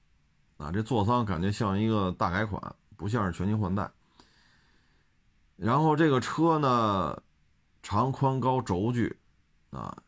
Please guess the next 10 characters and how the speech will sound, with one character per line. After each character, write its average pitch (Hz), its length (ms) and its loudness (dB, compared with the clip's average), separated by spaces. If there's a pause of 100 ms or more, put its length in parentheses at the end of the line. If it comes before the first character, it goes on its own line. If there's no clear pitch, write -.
宽 160 340 0
度 127 160 2
和 135 140 0
轴 104 260 0
距 117 260 0 (100)
是 78 440 -6 (300)
一 120 160 -2
毛 101 200 2
一 123 80 -2
样， 123 160 -4